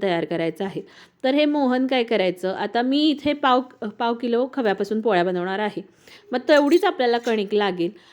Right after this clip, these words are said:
आणि तेवढ्या कणकीसाठी मी दोन आपले पोह्याचे जे चमचे असतात नाश्त्याचे, ते दोन चमचे मोहन छान कडकडीत करून याच्यामध्ये घातलेलं आहे. जर तुम्हाला पोळी कुटकुटीत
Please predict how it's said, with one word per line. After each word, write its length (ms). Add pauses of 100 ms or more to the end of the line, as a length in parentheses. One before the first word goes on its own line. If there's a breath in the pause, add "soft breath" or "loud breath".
(140 loud breath)
आणि 440
तेवढ्या 260
कणकीसाठी 760
मी 180
दोन 300
आपले 300
पोह्याचे 520
जे 120
चमचे 340
असतात 360
नाश्त्याचे, 560 (520 loud breath)
ते 80
दोन 280
चमचे 440
मोहन 520 (120)
छान 240
कडकडीत 500 (140)
करून 260 (360 loud breath)
याच्यामध्ये 380
घातलेलं 420
आहे. 220 (520 loud breath)
जर 320
तुम्हाला 440
पोळी 340 (160)
कुटकुटीत 600